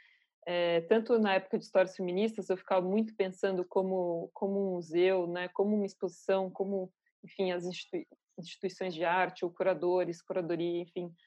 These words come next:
pode responder esse momento que a gente tá vivendo hoje, qual seria esse compromisso, né? Que eu acho que é fundamental, que eu, como que eu, o comentário, o meu, minha resposta à sua pergunta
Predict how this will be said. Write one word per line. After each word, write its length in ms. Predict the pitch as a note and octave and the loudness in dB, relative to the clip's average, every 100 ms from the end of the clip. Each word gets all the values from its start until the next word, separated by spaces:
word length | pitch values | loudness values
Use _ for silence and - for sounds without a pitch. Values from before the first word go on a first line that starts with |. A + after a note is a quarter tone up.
| _ - | _ 0
pode 220 | G3 G3+ | 2 4
responder 580 | G#3 F#3 - F3+ E3+ F3 | 2 -2 -4 -4 -2 -2
esse 140 | F3 | -2
momento 300 | F3+ E3+ F3 | -6 -6 -8
que 80 | - | -8
a 40 | F3 | -10
gente 220 | E3+ E3+ | -10 -8
tá 80 | E3+ | -8
vivendo 460 | E3 F3 E3+ D#3+ | -8 -8 -6 -4
hoje, 280 | E3+ G3 F#3+ | 0 0 -2
qual 180 | - F3 | -4 -4
seria 340 | - F3 G#3 | -2 0 2
esse 180 | G#3 F#3+ | 2 0
compromisso, 840 | - F#3 E3+ E3 F3 G3+ G3+ F3+ | -6 -8 -6 -4 -2 -2 -2 -6
né? 360 | F#3 G3 F#3+ F3 _ _ _ _ - | -4 -4 -4 -8 _ _ _ _ -4
Que 60 | |
eu 80 | F3+ | 0
acho 220 | F3 - | 0 -2
que 100 | - - _ - | -8 -10 _ -10
é 60 | |
fundamental, 1000 | - F#3+ F#3 F3+ F3+ F3+ F#3 F#3 G3+ F#3 | -6 -2 0 2 0 -2 2 6 6 4
que 100 | F3+ | -2
eu, 100 | F3+ | -8
como 260 | E3 F#3 E3+ | -6 -8 -8
que 80 | - | -6
eu, 240 | E3 D#3+ - | -6 -8 -18
o 60 | - | -10
comentário, 680 | F3+ F3 E3+ F3+ F#3 E3+ - | -6 -6 -2 0 0 -2 -4
o 60 | |
meu, 300 | F3+ F3+ F3 | -4 -2 -4
minha 140 | - F#3 | -4 -2
resposta 460 | F#3 F#3 F#3+ F#3 F#3 | -2 0 0 0 -2
à 20 | |
sua 140 | - | -4
pergunta 680 | F#3 F3+ E3 F3+ F#3 F3+ E3 | -2 -2 -2 -2 -2 -4 -8